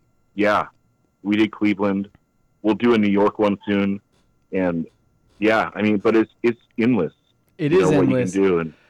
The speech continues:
Speaker 2: Dude, 'cause you think
Speaker 1: Yeah,
Speaker 2: about
Speaker 1: we
Speaker 2: New York, like, you could do, like, you could spend, like, a year just doing New York. <laughs> You know what I mean? Like, you could do, like, I mean, maybe not a year, but, I mean, you could, s-, you know, a place like New York, you could do so much with that.
Speaker 1: Oh, we could spend a year doing New York.
Speaker 2: <laughs> Yeah, for sure,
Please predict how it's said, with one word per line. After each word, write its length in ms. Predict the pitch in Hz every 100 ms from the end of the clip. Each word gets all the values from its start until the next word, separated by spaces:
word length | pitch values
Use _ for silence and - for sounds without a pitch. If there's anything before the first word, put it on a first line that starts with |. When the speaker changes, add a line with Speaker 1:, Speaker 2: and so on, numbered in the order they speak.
| _
Speaker 2:
Dude, 180 | 226 233
'cause 160 | 190
you 100 | 175
think 180 | 190 233
Speaker 1:
Yeah, 60 | 208
Speaker 2:
about 180 | 202 170
Speaker 1:
we 40 |
Speaker 2:
New 80 | 160
York, 340 | 139 175 233 226
like, 160 | 147 135
you 140 | 160
could 200 | 202 180
do, 180 | 165 156
like, 400 | 143 127 120 - _ _ _
you 120 | 175
could 180 | - 233
spend, 320 | - 170 156
like, 160 | 147 143
a 80 | 131
year 420 | 120 131 226 277
just 280 | 147 131 -
doing 300 | 135 127 123
New 60 |
York. 440 | 123 123 117 120 -
<laughs> 180 | - -
You 60 |
know 60 | 233
what 160 | 233 196
I 40 |
mean? 140 | 233 233 226 226
Like, 240 | 202 185
you 100 | 220
could 240 | - 185
do, 160 | 160 165
like, 380 | 151 143 131 - - - - - -
I 40 |
mean, 120 | 160 160
maybe 160 | 165
not 140 | 147 131
a 60 |
year, 360 | 120 123 131 120
but, 340 | 117 117 113 -
I 60 | 127
mean, 260 | 127 120
you 120 | 139
could, 200 | 147 135
s-, 200 | 123 - - -
you 100 | 139
know, 140 | 131
a 60 | 123
place 280 | - 143 -
like 180 | 131 -
New 80 | 120
York, 300 | 127 143 -
you 80 |
could 200 | 127 135
do 180 | 117 123
so 280 | 117 - 123
much 280 | 117 131 -
with 120 | 117
that. 340 | 120 113 107 _ _ _ _ _ _ _ _ _ _
Speaker 1:
Oh, 100 | 104
we 160 | 95 113
could 160 | 151 147
spend 240 | - 151
a 40 |
year 220 | 131 120 113
doing 240 | 107 90
New 140 | 87
York. 200 | 80 71 -
Speaker 2:
<laughs> 40 |
Yeah, 100 | -
for 200 | - 196
sure, 220 | - -